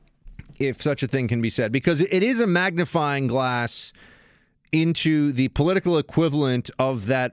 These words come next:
rim of, of, uh, or that ring of, of filth around the base of your toilet. That's what, that's what Twitter does. It shows you just the most, uh, slimy, disgusting, and horrific parts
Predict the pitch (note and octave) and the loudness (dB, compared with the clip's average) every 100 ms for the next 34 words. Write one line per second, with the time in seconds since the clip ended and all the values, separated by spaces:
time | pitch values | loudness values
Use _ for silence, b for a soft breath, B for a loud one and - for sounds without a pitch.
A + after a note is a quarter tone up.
0 | - C3 B2+ D3 F3 F3 F3 - C#3 C3+ | -4 -2 0 2 2 0 -2 -4 -4 -2
1 | C3 A2+ - - A#2+ A#2+ A2 G#2 A#2 A2+ | -2 -6 -12 -8 -4 -2 -2 -2 0 0
2 | A2+ - C3 B2+ B2+ B2+ E3+ D#3+ C3 - | -2 -2 -2 0 0 0 0 0 -2 -2
3 | B2+ - - F3+ C3+ - C3 C3+ C3 C3 | -6 -4 0 2 2 0 0 0 0 -2
4 | A#2+ - B B B2 A2+ C#3+ D3 - B2+ | -4 -8 B B 0 2 2 2 0 0
5 | B2 G#2 C3 C3+ D3 D#3+ D#3 E3+ - D#3+ | 0 -2 0 0 0 0 0 0 0 0
6 | B2+ b b b b b F#3 A3+ F3 D3+ | -2 b b b b b 0 2 0 0
7 | - D#3 B2+ A#2 B2 C3 C#3+ A#2+ A#2 - | 2 2 2 2 0 0 -2 -2 -2 -2
8 | D#3+ E3 C3+ C3+ C3 - B2+ C3 C#3 C3 | 0 2 2 0 0 -2 0 2 0 0
9 | - - b b b b b _ - A2 | -4 -16 b b b b b _ -4 -2
10 | G#2 G#2 F#2+ A2+ - - D3+ D3+ D#3 C3+ | -2 -2 -4 -6 -6 -2 -2 0 -2 -2
11 | - D3+ C#3 - C3+ B2 A2 A#2 C3 - | -2 -2 -2 -2 -2 0 0 2 0 0
12 | B2 A2 - A#2+ A#2 A2 - | -4 -2 -2 0 -2 -4 -10